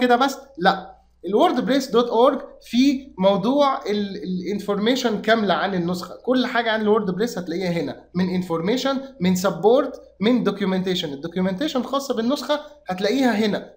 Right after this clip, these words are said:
اللي هي الكودكس اللي احنا اتكلمنا عليها موجودة في الووردبريس دوت أورج. حاجات كتير جدا موجودة، زي ايه؟ زي السيمز. في سيمز هنا تقدر تحملها، ممكن ترفع السيم بتاعك. لو انت عندك سيم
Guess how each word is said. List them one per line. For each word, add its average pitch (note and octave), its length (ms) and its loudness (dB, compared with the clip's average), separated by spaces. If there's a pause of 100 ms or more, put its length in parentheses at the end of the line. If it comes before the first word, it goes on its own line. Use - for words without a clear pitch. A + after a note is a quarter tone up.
اللي E3 100 -2
هي G#3+ 80 4
الكودكس G3+ 500 0
اللي E3+ 100 -8
احنا F3 140 -6
اتكلمنا F#3+ 380 0
عليها G#3+ 440 -2 (120)
موجودة F3+ 440 0
في F#3+ 120 -6
الووردبريس E3 560 -6
دوت F#3 220 -6
أورج. G3+ 280 0 (300)
حاجات G#3+ 300 0
كتير B3+ 320 0
جدا C4 280 0
موجودة، C4 540 0
زي E3 200 -2
ايه؟ G#3 380 -2 (160)
زي G#3 260 2
السيمز. B3 600 0 (140)
في C4 180 0
سيمز A#3 360 -2
هنا G#3+ 180 0
تقدر A3+ 280 0
تحملها، B3 840 0
ممكن C#4+ 320 2
ترفع C#4+ 320 4
السيم D4 380 2
بتاعك. G3+ 580 2
لو E3 120 -2
انت B3 160 0
عندك G#3+ 300 0
سيم E4 340 -4